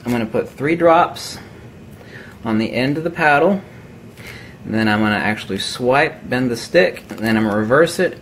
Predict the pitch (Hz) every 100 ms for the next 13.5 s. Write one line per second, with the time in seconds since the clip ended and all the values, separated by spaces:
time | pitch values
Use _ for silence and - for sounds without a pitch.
0 | - 101 95 - 113 104 110 127 147 160
1 | 151 - - - 113 110 110 123 135 143
2 | 135 113 107 - 117 107 117 120 127 131
3 | 127 107 110 120 117 107 104 117 127 156
4 | 127 104 98 - 113 117 - 117 120 139
5 | 139 165 - 107 - - - - - 104
6 | 110 - 151 151 - 147 165 202 147 -
7 | 123 151 180 156 160 139 123 127 123 -
8 | 107 120 107 - 110 120 101 98 95 107
9 | 117 139 185 - - - - - - 104
10 | 110 110 107 104 98 104 98 90 101 113
11 | 127 127 151 160 165 156 - 180 180 127
12 | 110 123 135 143 143 170 202 - - 131
13 | 120 127 151 180 190